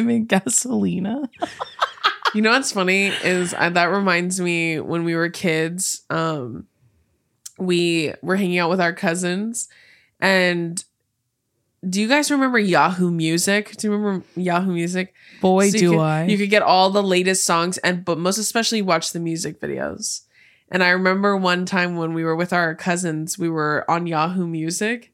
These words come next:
Speaker 1: Mm-hmm.
Speaker 2: and we were, we kept playing the song Shut Up by the Black Eyed Peas.
Speaker 1: Mm-hmm.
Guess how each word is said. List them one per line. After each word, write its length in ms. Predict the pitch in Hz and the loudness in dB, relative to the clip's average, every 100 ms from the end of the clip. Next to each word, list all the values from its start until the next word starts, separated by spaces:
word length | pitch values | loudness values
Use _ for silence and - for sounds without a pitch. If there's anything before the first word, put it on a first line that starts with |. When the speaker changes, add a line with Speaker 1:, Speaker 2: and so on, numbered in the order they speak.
| - | 2
Speaker 1:
Mm-hmm. 340 | 208 190 180 | 4 4 4
Speaker 2:
and 160 | 185 190 | 4 4
we 60 | 185 | 2
were, 240 | 185 185 - | 0 -2 -4
we 100 | 190 | 0
kept 280 | 220 190 - | 2 0 0
playing 220 | 202 196 | 0 2
the 100 | 196 | -2
song 300 | - 185 180 | 0 -2 0
Shut 340 | - 202 180 | 0 2 4
Up 300 | 175 156 - | 2 0 0
by 180 | 175 165 | 0 0
the 260 | 165 156 156 | 0 -2 -2
Black 300 | 170 165 185 | 0 0 0
Eyed 200 | 175 175 | -2 -2
Peas. 340 | 190 202 254 | -2 -2 0
Speaker 1:
Mm-hmm. 380 | 202 196 180 | 2 4 2